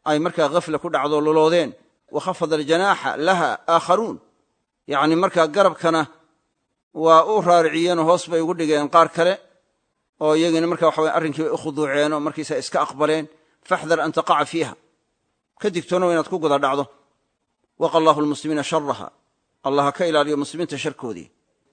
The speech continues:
Wuxuu sheekhu inoo tilmaamayaa, raximahullah, waxaa jiri jiray waagii hore israa'iiliyaad qadiima, reer banu Israa'iil akhbaarta ay sheegaan. Akhbaarta ay sheegaan axaadiistaa kala caddaysay, "Xadiisu can bani Israa'iila walaa xaraj. Laa tusaddiqu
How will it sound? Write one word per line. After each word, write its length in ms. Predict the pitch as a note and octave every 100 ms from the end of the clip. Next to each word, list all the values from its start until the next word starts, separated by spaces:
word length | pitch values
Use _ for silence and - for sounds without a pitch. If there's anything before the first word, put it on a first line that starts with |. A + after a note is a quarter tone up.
| _
Wuxuu 120 | C#3 D3+
sheekhu 180 | A3 F#3
inoo 140 | G3
tilmaamayaa, 460 | G3 E3+ F3 D#3+ D3
raximahullah, 580 | D3 D#3 C3 C3 C#3 D3+ - _ _ _ _ _ -
waxaa 180 | D#3+ E3+
jiri 140 | A#3+ A3
jiray 180 | G3 F#3+
waagii 260 | G3+ G3+
hore 180 | F3 F3
israa'iiliyaad 560 | E3 E3+ D#3+ D#3+ E3+ D#3+
qadiima, 400 | - D3 C#3+ G2+ - _ _ _ _ _ _ _
reer 140 | D3+ D#3+
banu 160 | E3
Israa'iil 280 | D3 D#3 D#3
akhbaarta 380 | C#3+ C3+ D#3+ -
ay 60 | C3
sheegaan. 440 | - C3+ C3+ A2 E2+ _ _ _ _ -
Akhbaarta 340 | - E3+ G3+ F#3+
ay 120 | F#3
sheegaan 400 | - E3+ F#3 F#3
axaadiistaa 520 | D3+ D#3 E3+ - E3+
kala 180 | - C3+
caddaysay, 380 | C3+ B2+ C3+ D3
"Xadiisu 380 | - F3 D#3 -
can 160 | D3 D3
bani 140 | D#3
Israa'iila 420 | D3 C#3+ C#3 C#3
walaa 220 | C#3 C#3 -
xaraj. 220 | C3+ G2+ _ _ _ _ _ B2
Laa 140 | E3
tusaddiqu 520 | F3+ D#3 G3+ E3 F3+